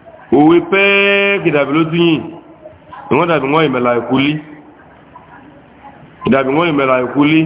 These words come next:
Ìdàbí lè mẹ̀lá ìkú lẹ́, ilé ṣe ìhà Sahih al-Bukhari. Hadith kẹ́l.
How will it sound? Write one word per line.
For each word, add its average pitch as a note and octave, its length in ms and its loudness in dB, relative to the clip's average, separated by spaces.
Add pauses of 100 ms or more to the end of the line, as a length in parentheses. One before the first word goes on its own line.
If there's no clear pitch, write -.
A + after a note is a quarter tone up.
(1400)
Ìdàbí D#3+ 320 0
lè F3 120 0
mẹ̀lá D3 260 0
ìkú C3+ 180 -4
lẹ́, E3 220 2
ilé E3+ 240 0
ṣe D3+ 220 -2 (180)
ìhà C#3 240 2 (460)
Sahih D3 340 -2
al-Bukhari. D3 540 0 (1300)
Hadith C3 280 -4 (120)
kẹ́l. D#3+ 220 0